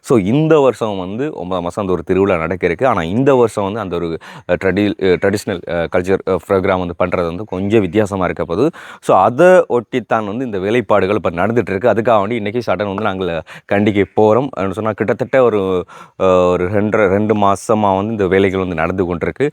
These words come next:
So, இன்னைக்கு தான் ஃபினிஷ் ஆயிருக்குது. அதோட கடைசி கட்டத்தை வந்து நான் உங்களுக்கு இன்னைக்கு காண்பிக்க போறேன். ஆ, நாங்க இன்னொரு வேலைகளை வந்து கண்டினியூவா பண்ண போறோம் அப்படிங்கிறத வந்துட்டு நீங்க இந்த வீடியோ வந்து ஸ்கிப் பண்ணாம முழுசா பாத்தீங்கன்னு சொன்னா உங்களுக்கு தெரிய வரும். So, இன்னும் கொஞ்ச நேரத்துல, அதாவது,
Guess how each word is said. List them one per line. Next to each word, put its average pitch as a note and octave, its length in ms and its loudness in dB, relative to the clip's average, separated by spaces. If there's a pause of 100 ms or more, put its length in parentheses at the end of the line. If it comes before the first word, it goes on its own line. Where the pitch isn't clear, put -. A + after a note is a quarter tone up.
(120)
So, F2+ 160 0
இன்னைக்கு F2+ 240 0
தான் G2+ 140 0
ஃபினிஷ் F#2+ 280 -2
ஆயிருக்குது. F2+ 400 0 (380)
அதோட E3+ 560 4 (120)
கடைசி A#2+ 300 -2
கட்டத்தை G2+ 360 0
வந்து G#2 160 -2
நான் G#2 120 0
உங்களுக்கு F2 300 0
இன்னைக்கு E2+ 320 -2
காண்பிக்க A2+ 380 2
போறேன். B2+ 520 -2
ஆ, F#2+ 260 0
நாங்க F#2+ 300 -2
இன்னொரு C3 400 2
வேலைகளை A#2 400 2
வந்து G#2+ 160 -2
கண்டினியூவா G2+ 340 -4
பண்ண G2 280 0
போறோம் G#2 280 2
அப்படிங்கிறத F2+ 340 -2
வந்துட்டு F2+ 360 -2 (300)
நீங்க F#2+ 180 0
இந்த E2+ 120 2
வீடியோ B2 340 4
வந்து A2 140 2
ஸ்கிப் - 340 -6
பண்ணாம G#2 220 -2
முழுசா G2 300 -4
பாத்தீங்கன்னு F2 280 -4
சொன்னா G2 260 -4
உங்களுக்கு E2+ 280 -2
தெரிய F#2 240 2
வரும். A#2 200 2 (160)
So, B2+ 160 4
இன்னும் C#3+ 200 4
கொஞ்ச B2+ 240 2
நேரத்துல, G2 300 -2
அதாவது, G#2+ 440 -2